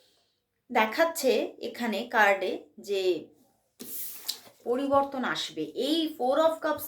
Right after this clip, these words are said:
থেকে ওনার মেন্টালিটির মধ্যে, মানসিকতার মধ্যে পরিবর্তন আসবে। কোথাও পুরোপুরি, আহ, মানে পুরো, আহ, বলবো পুরো ফিচার্সটা পুরো পাল্টে যাচ্ছে এবং পুরো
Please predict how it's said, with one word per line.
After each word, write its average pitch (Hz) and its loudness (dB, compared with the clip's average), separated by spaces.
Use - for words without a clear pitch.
থেকে 269 -2
ওনার 269 2
মেন্টালিটির 269 -4
মধ্যে, 208 -4
মানসিকতার 240 -2
মধ্যে 214 -4
পরিবর্তন 226 -2
আসবে। 214 -4
কোথাও 277 2
পুরোপুরি, 302 2
আহ, 208 4
মানে 202 -4
পুরো, 311 0
আহ, 175 0
বলবো 233 2
পুরো 294 -2
ফিচার্সটা 349 2
পুরো 339 -2
পাল্টে 233 2
যাচ্ছে 277 2
এবং 277 0
পুরো 302 0